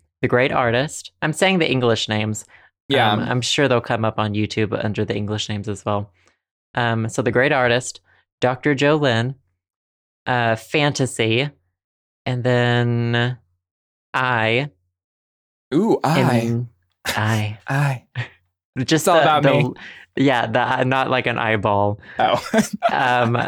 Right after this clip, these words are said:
Speaker 1: and Beast and Someone. Actually, the whole album is good. You should just get the whole entire album and
Speaker 2: Yeah,
Speaker 1: listen
Speaker 2: sounds
Speaker 1: to it
Speaker 2: like
Speaker 1: and
Speaker 2: you're
Speaker 1: then watch
Speaker 2: naming,
Speaker 1: all
Speaker 2: like,
Speaker 1: of the
Speaker 2: every
Speaker 1: music
Speaker 2: fucking
Speaker 1: videos.
Speaker 2: track.
Speaker 1: It's so good. She's so good. I don't know why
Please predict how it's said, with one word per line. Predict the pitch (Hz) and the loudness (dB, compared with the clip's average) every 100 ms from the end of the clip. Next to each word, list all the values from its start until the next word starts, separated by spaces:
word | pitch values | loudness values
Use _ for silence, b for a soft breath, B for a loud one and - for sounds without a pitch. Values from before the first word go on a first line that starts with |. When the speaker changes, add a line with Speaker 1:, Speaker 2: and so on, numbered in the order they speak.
| - - - | -6 -12 -2
Speaker 1:
and | 131 123 104 | 0 0 2
Beast | 131 135 143 - - - | 4 4 2 -2 -10 -6
and | 123 120 | -4 -4
Someone. | - 123 113 107 104 110 117 _ - | -2 -2 2 2 0 -2 -8 _ -4
Actually, | 240 - 226 | -2 2 2
the | 208 220 | 2 2
whole | 392 - | 2 2
album | 175 175 156 | 2 2 2
is | 127 | 2
good. | 113 110 - | 0 -2 -2
You | |
should | 233 392 | 0 4
just | 370 - | 4 2
get | 196 | 0
the | 180 | 2
whole | 156 | 2
entire | 139 160 143 | 2 2 2
album | 127 123 127 117 | 2 2 4 4
and | |
Speaker 2:
Yeah, | 202 | 4
Speaker 1:
listen | 120 135 | 2 2
Speaker 2:
sounds | 143 | 2
Speaker 1:
to | 135 | 4
it | |
Speaker 2:
like | 127 | 4
Speaker 1:
and | 127 | 4
Speaker 2:
you're | |
Speaker 1:
then | 120 | 2
watch | 120 139 | 2 2
Speaker 2:
naming, | 131 | 4
Speaker 1:
all | 120 | 4
Speaker 2:
like, | |
Speaker 1:
of | 117 | 2
the | 120 | 2
Speaker 2:
every | 117 | 2
Speaker 1:
music | 113 | 2
Speaker 2:
fucking | 123 104 107 | 2 2 0
Speaker 1:
videos. | |
Speaker 2:
track. | 104 120 85 - - _ _ _ | 0 0 -2 -8 -18 _ _ _
Speaker 1:
It's | 165 - | -6 -4
so | - 170 | -2 -2
good. | 156 160 | -2 -6
She's | - 160 | -8 -6
so | 175 156 | -4 0
good. | 156 139 | 2 2
I | |
don't | 143 151 | 2 0
know | 147 | 0
why | 143 143 143 131 | 0 0 0 -4